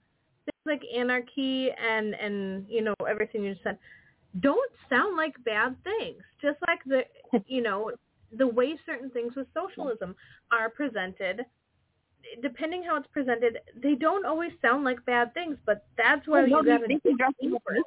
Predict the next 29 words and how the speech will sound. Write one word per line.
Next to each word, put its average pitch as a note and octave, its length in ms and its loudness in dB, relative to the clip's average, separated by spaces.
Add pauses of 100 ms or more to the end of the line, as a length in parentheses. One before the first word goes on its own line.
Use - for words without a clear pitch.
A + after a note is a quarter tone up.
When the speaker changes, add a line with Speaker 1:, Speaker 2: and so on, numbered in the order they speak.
Speaker 2:
nicely. F3+ 220 -10 (680)
Yeah, F#3+ 360 4
Speaker 1:
What G#3 160 -2
was G3 100 0
that? G3 120 6
Speaker 2:
exactly. F#3+ 300 -8 (1300)
I B3 100 4
was C4+ 100 4
just C#4 160 -2
gonna C4+ 320 0
say C#4+ 120 2
they B3 160 2
dress B3+ 280 2
them C#4 160 2
up A#3 80 0
very A#3 320 0
nicely A#3+ 420 -2
to G#3+ 260 2
make A#3 280 -2
Speaker 1:
Yes. A#3+ 100 4
Speaker 2:
it G#3+ 40 0
look B3 120 0 (160)
really B3 300 2
appealing. A#3 640 -2
I F#3+ 60 2
mean, G#3+ 200 2
who C#4+ 160 2
doesn't C4 340 2
wanna, G3+ 320 2